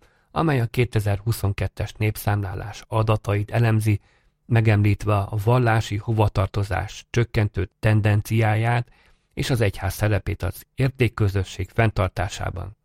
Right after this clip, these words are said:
A két egész nyolc tized millió ember, aki a római katolikus értékeket képviseli, nagyon fontos bázisa a magyar társadalomnak.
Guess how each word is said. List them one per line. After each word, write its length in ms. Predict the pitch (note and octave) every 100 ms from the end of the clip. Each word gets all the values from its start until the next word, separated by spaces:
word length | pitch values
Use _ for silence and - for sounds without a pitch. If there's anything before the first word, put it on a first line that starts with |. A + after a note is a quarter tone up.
| _ _ _ _ _ -
A 80 | A#2
két 260 | - G#2 G2+
egész 300 | G2+ G2+ -
nyolc 300 | A#2+ A#2 -
tized 420 | A2+ G#2+ G#2 G2+
millió 500 | A2 A2+ A2 G#2 G2+
ember, 480 | A#2 A#2+ A2+ A2+ - _
aki 440 | - A2 A2+ G#2+ G2+
a 80 | A#2+
római 400 | A#2+ G2+ F#2+ G2+
katolikus 580 | A2 - G#2 - G2+ -
értékeket 720 | B2+ A#2 - G#2 G2 - F#2+
képviseli, 800 | - A2+ - A#2+ - G#2 G#2 G#2+ -
nagyon 380 | G#2+ G#2+ G#2+ G#2
fontos 420 | - G2 G2 G2
bázisa 480 | G2 F#2+ F#2+ - F2+
a 60 |
magyar 380 | F#2 G2 F#2+ F#2
társadalomnak. 880 | - F#2 - F#2+ F#2+ F#2+ - - -